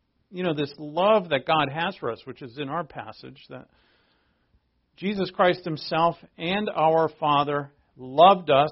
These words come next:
or have loved us and brought us comfort, who comfort us,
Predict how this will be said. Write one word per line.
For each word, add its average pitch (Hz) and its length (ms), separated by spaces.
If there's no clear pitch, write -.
or 120 140
have 185 480
loved 156 440
us 131 400
and 147 340
brought 143 280
us 131 200
comfort, 196 600
who 143 120
comfort 175 600
us, 107 280